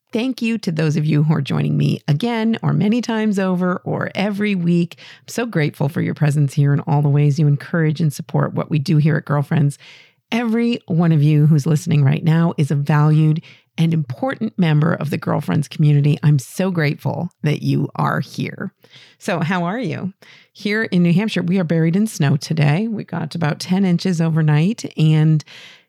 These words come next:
it's feeling kinda cozy. I'm remembering that there's a Scandinavian saying, I think it's something like, "There's no such thing as bad weather, just bad clothing." <laughs> So if you're not enjoying the current weather, maybe you need to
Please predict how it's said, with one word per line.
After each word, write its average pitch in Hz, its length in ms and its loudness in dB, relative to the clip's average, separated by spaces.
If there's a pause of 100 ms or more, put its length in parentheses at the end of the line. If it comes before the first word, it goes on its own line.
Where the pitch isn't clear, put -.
(180)
it's 277 180 -6
feeling 339 320 -4
kinda 330 240 -6
cozy. 254 540 -4
I'm 185 120 2
remembering 214 460 0
that 165 240 0
there's 170 240 0
a 165 60 0
Scandinavian 165 720 2
saying, 151 500 2
I - 460 -20
think 190 140 0
it's 175 100 -4
something 165 240 2
like, 151 160 2 (140)
"There's 156 320 -2
no 147 160 2
such 147 260 -2
thing 156 220 2
as 143 80 0
bad 147 320 2
weather, 185 340 2 (460)
just 156 200 0 (220)
bad 156 240 2
clothing." 226 600 -2 (200)
<laughs> - 300 0 (340)
So 175 440 -4
if 170 160 -2
you're 165 160 2
not 220 380 2
enjoying 202 360 0
the 190 80 2
current 185 300 -2
weather, 175 240 0
maybe 180 260 2
you 185 120 2
need 180 220 0
to 185 300 0